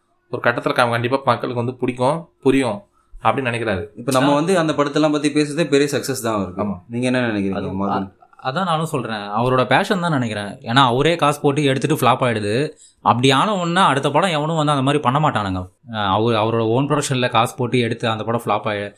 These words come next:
Speaker 3: ஃப்ளாப் ஆன அப்புறமாவும் மறுபடியும் நான் அப்படி அந்த இதுல தான்டா எடுப்பேன்னு சொல்லிட்டு எடுத்ததுல வந்து உண்மையாவே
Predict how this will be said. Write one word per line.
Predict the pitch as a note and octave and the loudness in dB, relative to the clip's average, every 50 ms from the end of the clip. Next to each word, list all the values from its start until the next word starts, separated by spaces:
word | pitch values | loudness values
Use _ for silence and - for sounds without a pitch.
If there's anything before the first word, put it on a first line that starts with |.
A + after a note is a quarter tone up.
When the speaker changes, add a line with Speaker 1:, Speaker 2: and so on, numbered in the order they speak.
| _ _ _ _ _ | _ _ _ _ _
Speaker 3:
ஃப்ளாப் | - A2 A#2+ - | 2 2 4 4
ஆன | B2 A#2 G#2+ | 2 0 0
அப்புறமாவும் | G2 F#2+ A#2 A#2 A#2+ A2+ G#2+ G#2+ G2+ G2 G2+ A#2+ C3+ D#3 D3+ | 0 0 0 2 2 2 0 0 -2 -2 0 0 0 0 2
மறுபடியும் | B2 A2+ C3 C3 C#3 D#3 D3+ C#3 | 0 0 0 0 0 0 0 0
நான் | B2+ | 0
அப்படி | G#2 B2 - | -2 -2 -2
அந்த | A2+ B2 B2 A2 B2 | -2 -2 -2 0 0
இதுல | A#2 A#2 A#2 C3+ C3+ | 0 0 0 0 0
தான்டா | C3 C3 C3 C#3+ C#3 A#2+ | 0 0 0 0 0 0
எடுப்பேன்னு | A#2 A#2+ A#2 C3 C3 | -2 -2 0 0 -2
சொல்லிட்டு | B2+ - A#2+ A2+ G#2 - C#3+ D3 C#3 B2 A2+ G#2 G#2 A#2 - - - | 0 -2 -2 -2 0 2 2 2 2 0 -2 -2 -2 -4 -4 -6 -6
எடுத்ததுல | A#2 A2+ G#2 - C3 A#2 A#2+ | -4 -2 0 2 2 2 2
வந்து | A#2 A#2 A#2+ B2+ A#2 | 0 0 0 0 0
உண்மையாவே | G#2+ A#2 A2+ A2 A2+ A2+ A2 G#2+ G#2 G2 F#2+ F#2 F#2 | 0 -2 -2 -2 -2 -2 -2 -2 -4 -4 -6 -6 -8